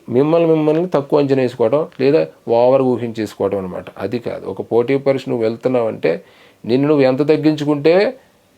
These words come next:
అంత ఎఫెక్టివ్గా ఉంటుంది తర్వాత. అర్థమైంది కదా? తగ్గాలన్నమాట. తగ్గితేనే తర్వాత నెగ్గుతావు. ఇది చారిత్రకంగా ఈ మధ్యకాలంలో ప్రూవ్ అయింది కూడా.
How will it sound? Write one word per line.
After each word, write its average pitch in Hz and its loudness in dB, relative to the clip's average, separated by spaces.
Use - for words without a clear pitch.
అంత 127 0
ఎఫెక్టివ్గా 139 2
ఉంటుంది 120 0
తర్వాత. 98 0
అర్థమైంది 139 2
కదా? 151 2
తగ్గాలన్నమాట. 131 0
తగ్గితేనే 151 0
తర్వాత 156 2
నెగ్గుతావు. 143 0
ఇది 151 2
చారిత్రకంగా 165 2
ఈ 180 4
మధ్యకాలంలో 143 2
ప్రూవ్ 147 2
అయింది 117 2
కూడా. 92 -8